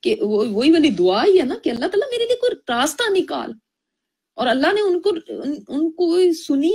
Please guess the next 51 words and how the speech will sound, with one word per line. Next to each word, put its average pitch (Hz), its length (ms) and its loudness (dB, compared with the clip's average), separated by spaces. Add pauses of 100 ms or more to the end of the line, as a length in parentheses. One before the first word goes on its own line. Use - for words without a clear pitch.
اور 359 80 -2
اللہ 302 220 -2
نے 370 80 -4
ان 339 140 -2
کو 370 120 -4
عزت 262 440 -4
بھی 370 180 2
دی، 339 300 2
قید 254 280 -2
سے 381 100 0
بھی 381 140 4
رہائی 302 280 0
دی 320 100 0
اور 440 140 0
حاکم 269 360 -2
بھی 370 100 2
بنا 285 240 0
دیا۔ 226 240 -10 (1800)
تو - 140 -20
انسان 269 380 -8 (120)
اسی 392 560 2 (380)
آیت 330 440 2
کے 349 80 2
ذریعے 262 320 -4
سے 269 140 -8
ہی 262 100 -4
اللہ 233 260 -6
سے 269 100 -4
مانگے 220 400 -4
کہ 415 100 -2
اللہ 311 180 -2 (100)
میرے 392 120 2
لیے 466 240 2
بھی 508 100 0
کوئی 480 200 0
راستہ 294 240 -2
نکال، 269 460 -6
اللہ 277 140 0 (120)
مجھے 349 180 2
بھی 403 80 2 (100)
وہاں 277 360 -2
سے 415 140 2
دے 339 220 0
جہاں 311 200 -2
سے 381 100 -2
میرا 381 320 0
گمان 254 300 -4
بھی 349 100 4
نہ 381 120 0
ہو۔ 233 100 -6 (1700)
اور 277 200 2